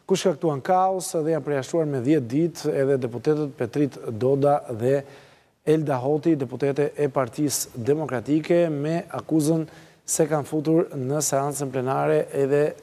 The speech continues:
katër shishe të vogla me një substancë që është ende e pa identifikuar. Ndërkohë,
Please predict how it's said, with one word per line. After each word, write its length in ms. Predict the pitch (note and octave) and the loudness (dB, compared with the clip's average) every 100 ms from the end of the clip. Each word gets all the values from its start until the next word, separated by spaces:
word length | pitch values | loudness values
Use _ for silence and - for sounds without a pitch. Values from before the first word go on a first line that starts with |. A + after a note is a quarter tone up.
| - - _ _ _ | -20 -20 _ _ _
katër 280 | F3 D#3+ C#3 | 2 2 -2
shishe 320 | - F3 D#3+ E3 | -4 -4 0 0
të 80 | C#3 | 0
vogla 440 | B2 D3+ D3 D#3 D3 | 0 0 2 0 0
me 160 | C#3+ | -2
një 140 | D3 C3+ | -4 -6
substancë 640 | B2 - D3 D3 C#3 - - | -8 -4 -2 -2 -2 -6 -6
që 220 | - C#3 - C3 | 0 0 0 -4
është 220 | B2 - D3 | -6 -2 0
ende 240 | C#3 C#3+ D3 B2 | 2 2 0 -6
e 80 | |
pa 320 | G#2+ C#3 C#3 C#3 - - _ - | -4 -2 0 -2 -8 -20 _ -4
identifikuar. 1040 | D3 C3+ C3 B2+ B2 A2+ D#3+ F#3+ G#3 G#3 G#3 - - _ _ - | 0 2 0 -4 -8 -6 0 2 2 0 -4 -14 -20 _ _ -6
Ndërkohë, 480 | D3+ F#3+ E3+ F3+ F#3 | 0 2 2 2 2